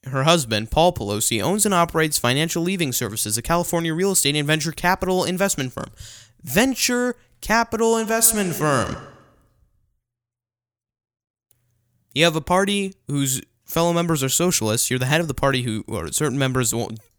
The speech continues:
dislike free markets. And your husband owns forty-six point five million dollars in real estate and various blue chip stock holdings, companies like Apple, Facebook, and Disney.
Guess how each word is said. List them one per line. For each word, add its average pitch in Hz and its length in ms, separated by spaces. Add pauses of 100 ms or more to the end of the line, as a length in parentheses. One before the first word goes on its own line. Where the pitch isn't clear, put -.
(180)
dislike 131 400
free 139 160
markets. 127 500 (600)
And 120 480
your 117 120
husband 131 600
owns 110 440
forty-six - 460
point 123 220
five 117 200
million 120 240
dollars 120 320
in 104 80
real 110 160
estate 131 240
and 117 100
various 113 300
blue 113 180
chip - 240
stock 113 260
holdings, 123 320
companies 117 460
like 101 160
Apple, 120 300
Facebook, 113 500
and 120 160
Disney. 120 400